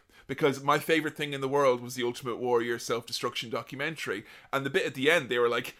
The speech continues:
"Can you believe this guy? He's going off doing speeches? What's that all about?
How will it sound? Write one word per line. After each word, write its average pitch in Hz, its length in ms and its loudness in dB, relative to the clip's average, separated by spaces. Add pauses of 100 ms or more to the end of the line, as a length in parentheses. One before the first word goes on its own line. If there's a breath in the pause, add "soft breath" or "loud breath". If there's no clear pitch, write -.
(120)
"Can 262 220 -2
you 202 120 0
believe 151 420 2
this 196 160 -4
guy? 214 220 2
He's 254 180 -2
going 170 220 -2
off 139 120 2
doing 127 200 -2
speeches? 180 760 -4 (260 loud breath)
What's 269 260 6
that 294 120 6
all 226 160 6
about? 113 460 0